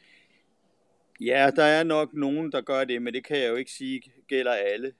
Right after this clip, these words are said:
Men jeg vil sige, jeg kender ikke ret mange læger, der ikke... Jeg har i hvert fald ikke mødt nogen endnu, jeg har talt med, som, som faktisk ikke selv, øh, ville, ville overveje at tage det, hvis, hvis det var, at de blev ramt af det her.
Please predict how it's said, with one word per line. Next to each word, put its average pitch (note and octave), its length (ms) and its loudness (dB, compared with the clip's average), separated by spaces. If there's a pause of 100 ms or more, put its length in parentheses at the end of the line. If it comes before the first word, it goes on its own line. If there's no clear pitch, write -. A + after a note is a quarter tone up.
(160)
Men A#2 120 -8
jeg A2 140 -4
vil A#2 100 -10
sige, A#2 540 -6
jeg G#2+ 80 -6 (100)
kender A#2 180 -4
ikke C3+ 160 -4
ret D3+ 140 2
mange B2+ 260 -2
læger, A#2+ 260 0
der A#2+ 120 0
ikke... - 360 -8 (380)
Jeg - 60 -4
har A2+ 40 0
i - 20 -2
hvert A2+ 160 0
fald C#3 120 -2
ikke E3 140 -2
mødt D3 200 0
nogen C#3+ 260 2
endnu, D3 260 2
jeg E3+ 140 4
har B2+ 80 0
talt B2+ 300 -4
med, A#2 180 -4
som, G#2+ 280 -6 (540)
som A2+ 220 -8
faktisk - 420 -2
ikke C#3+ 160 0
selv, D3 260 2 (320)
øh, A2+ 280 0
ville, G#2+ 340 -4 (360)
ville B2 180 -2
overveje A2+ 380 6
at G2 80 -4
tage A2 220 -2
det, A#2+ 120 -4
hvis, A2 160 -6 (100)
hvis G#2+ 220 -6
det A2 80 -2
var, G#2 120 2
at A2 120 0
de B2 80 -8
blev G#2 160 -2
ramt G2 280 -4
af G2+ 60 -10
det G2+ 140 -10
her. G#2 180 -8